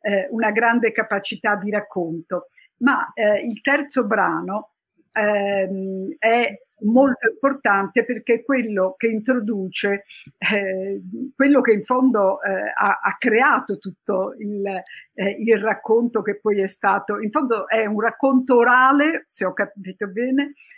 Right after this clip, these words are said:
eh, trasmesso, eh, a Francesca, a Francesca Valente per via di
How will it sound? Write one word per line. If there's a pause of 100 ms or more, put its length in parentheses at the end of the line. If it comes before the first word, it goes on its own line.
(200)
eh,
trasmesso, (100)
eh,
a
Francesca,
a
Francesca
Valente
per
via
di